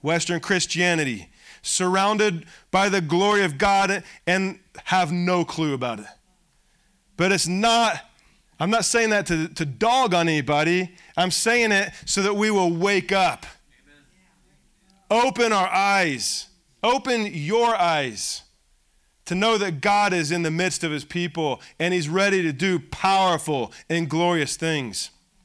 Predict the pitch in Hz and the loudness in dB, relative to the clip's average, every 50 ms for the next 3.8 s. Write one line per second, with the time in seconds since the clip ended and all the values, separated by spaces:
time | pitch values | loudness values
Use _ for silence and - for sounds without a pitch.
0 | _ _ _ _ _ _ _ _ _ _ _ _ _ _ _ _ _ _ _ _ | _ _ _ _ _ _ _ _ _ _ _ _ _ _ _ _ _ _ _ _
1 | _ _ _ _ _ _ _ _ _ _ _ _ _ _ _ _ _ _ _ _ | _ _ _ _ _ _ _ _ _ _ _ _ _ _ _ _ _ _ _ _
2 | _ _ _ _ _ _ _ _ - 170 185 202 208 - 196 190 175 160 - - | _ _ _ _ _ _ _ _ -2 0 0 0 0 0 0 0 0 -2 -2 -4
3 | - - 165 165 165 151 143 127 120 104 95 87 - - - - | -4 -2 -2 0 0 0 0 -2 -2 -4 -6 -8 -10 -10 -12 -12